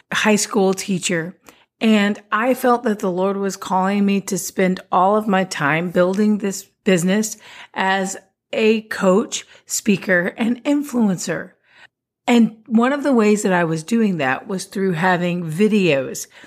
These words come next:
that I was constructing and building around the one-year Bible reading plan.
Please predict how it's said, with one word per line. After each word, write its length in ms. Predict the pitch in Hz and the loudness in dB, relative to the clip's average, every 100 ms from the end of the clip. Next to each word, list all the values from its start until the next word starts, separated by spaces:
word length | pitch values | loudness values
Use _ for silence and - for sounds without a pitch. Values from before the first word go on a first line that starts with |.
| - _ _ | -20 _ _
that 200 | 214 214 | -2 0
I 100 | 214 | 2
was 340 | 233 208 202 - | 2 0 -2 -4
constructing 760 | - 262 233 - 285 - 262 226 | -2 0 0 0 -2 0 2 4
and 160 | 190 | 2
building 420 | 240 262 247 240 | 2 2 2 0
around 720 | 220 190 202 208 190 180 185 - - - _ _ | 0 0 2 2 0 -2 -6 -12 -20 -20 _ _
the 200 | 247 226 | -4 0
one-year 400 | 202 208 208 175 | 2 4 4 2
Bible 440 | 165 156 160 165 | 0 0 2 0
reading 400 | 156 170 170 165 | 0 -2 -2 -6
plan. 440 | - 170 151 127 | -8 -6 -6 -6